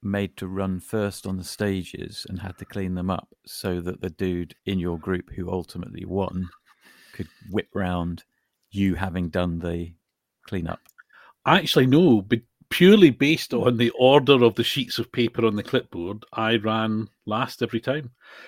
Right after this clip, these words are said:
Speaker 2: Uh, and I
Speaker 1: Okay,
Speaker 2: I
Speaker 1: so you actually managed to, y-, you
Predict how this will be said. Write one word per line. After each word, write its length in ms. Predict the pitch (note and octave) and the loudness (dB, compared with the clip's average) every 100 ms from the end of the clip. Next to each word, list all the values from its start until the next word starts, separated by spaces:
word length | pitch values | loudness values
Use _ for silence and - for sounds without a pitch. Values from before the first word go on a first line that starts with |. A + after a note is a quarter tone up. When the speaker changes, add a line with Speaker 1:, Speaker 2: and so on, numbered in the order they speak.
| - _ - | -20 _ -4
Speaker 2:
Uh, 260 | A2 A2 - | 0 0 2
and 120 | B2+ | 2
I 40 | |
Speaker 1:
Okay, 260 | D3 G2+ F#2 | 4 2 -2
Speaker 2:
I 80 | - | 2
Speaker 1:
so 80 | C#3 | 4
you 260 | C3 C3+ C3 | 4 4 4
actually 320 | A#2 - C3 | 4 0 0
managed 400 | B2+ B2 A#2 - | 2 0 -2 -6
to, 540 | A#2 A2 G#2+ G#2 G#2 - | -4 -2 -2 -2 -4 -6
y-, 220 | C#2 - | -12 -14
you 340 | - G2+ A2 | -10 -8 -8